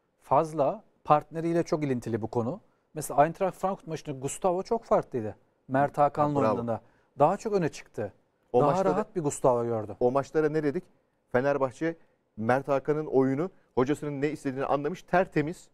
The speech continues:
Speaker 2: ne istiyorsa onu yapan, tertemiz yani pürüzsüz bir oyun oynadı.
Speaker 1: Sanki Mert'le Gustavo daha rahattı.
Speaker 2: Sanki öyle gördük.
Speaker 1: Mayer'le mesela Başakşehir maçında o kadar öne çıkamadı.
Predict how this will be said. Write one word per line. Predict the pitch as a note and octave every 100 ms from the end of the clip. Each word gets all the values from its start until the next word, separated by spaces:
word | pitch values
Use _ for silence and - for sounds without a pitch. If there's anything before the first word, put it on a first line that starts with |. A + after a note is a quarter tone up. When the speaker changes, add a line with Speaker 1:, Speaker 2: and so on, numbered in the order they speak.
| _
Speaker 2:
ne | C3+ F3+
istiyorsa | D#3 C#3+ C#3+
onu | D#3 D#3+
yapan, | A#2+ F#2
tertemiz | - C#3+ C#3+ F2+ E2+
yani | F2
pürüzsüz | - C3+ - C#3
bir | D3+
oyun | D3 C3+
oynadı. | G2+ D#2 _ _ _
Speaker 1:
Sanki | - D#3 E3+
Mert'le | D#3 C#3 D3+ F3+ F3+ E3+
Gustavo | C#3+ - D#3 D#3
daha | C#3+ D3
rahattı. | C3+ G#2+ - A2
Speaker 2:
Sanki | - E3+ -
öyle | C3+ D#3
gördük. | C3+ A#2+ F2+ -
Speaker 1:
Mayer'le | B2 D3 E3+ E3 D#3+ E3 E3+
mesela | D#3 - D#3 D3+ D3+ - _ _ _
Başakşehir | C3 C#3 E3 - D3+
maçında | D3 C#3 - D#3
o | E3+
kadar | - D3+
öne | D#3+
çıkamadı. | - - F#3+ A#2+